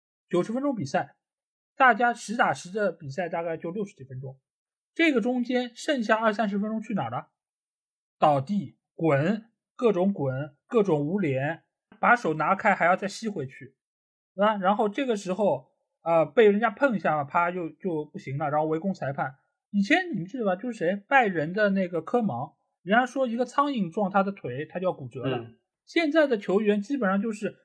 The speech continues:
Speaker 1: 摸一下直接倒地，对吧？这个事情你以往来说，为什么英超联赛这么多人爱看？就是因为英超的对抗强，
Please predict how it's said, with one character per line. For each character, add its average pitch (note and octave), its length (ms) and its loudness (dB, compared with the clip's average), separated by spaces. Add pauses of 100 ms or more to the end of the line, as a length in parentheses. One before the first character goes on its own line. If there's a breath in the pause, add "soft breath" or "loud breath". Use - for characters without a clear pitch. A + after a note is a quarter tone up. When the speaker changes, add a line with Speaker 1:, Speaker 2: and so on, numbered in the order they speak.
Speaker 1:
摸 D#4 240 4
一 A#3+ 140 -2
下 C3+ 380 -2
直 C#3+ 120 -10
接 A#3+ 140 -4
倒 B2+ 160 -8
地， C3 240 -18 (720)
对 B3+ 100 -6
吧？ B3 80 -12 (120)
这 F#4 240 2
个 G#3+ 100 2
事 G#3 240 -4
情 G3 240 -2
你 A3 40 0
以 G#3 300 -4
往 G3+ 220 0
来 B2 180 -6
说， F#3 140 -6
为 C#4 180 -4
什 D3 160 -10
么 C3+ 300 -8 (200)
英 G3+ 140 4
超 G3+ 140 4
联 D3+ 160 0
赛 E3 120 0
这 E3+ 120 -6
么 D3 80 -6
多 D#3+ 160 -2
人 C3+ 180 -4
爱 E3 200 0
看？ C#3 300 -8 (380)
就 D4 120 2
是 C#4+ 120 -4
因 C4+ 140 -6
为 B3+ 100 -2
英 A#3+ 200 0
超 A#3+ 120 -2
的 G#3 80 -2
对 G#3 200 -2
抗 F#3 180 0
强， C3 380 -10